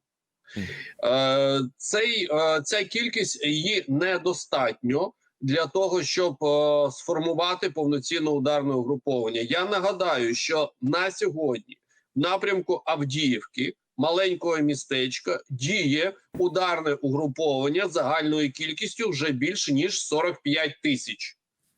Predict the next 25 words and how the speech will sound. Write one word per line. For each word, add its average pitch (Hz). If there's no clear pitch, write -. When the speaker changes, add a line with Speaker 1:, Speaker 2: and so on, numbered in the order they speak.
Speaker 2:
І 147
це 220
проти 190
маленького 156
містечка. 131
Якщо 139
ми 240
говоримо 175
про 180
загрозу, 165
ну, 233
наприклад, 180
для 170
такого 180
міста, 143
як 156
Харків, 139
Мільйоник, 139
або 147
навіть 196
Суми 175
чи 139
Чернігів, 143
безумовно, 180
кількісно 196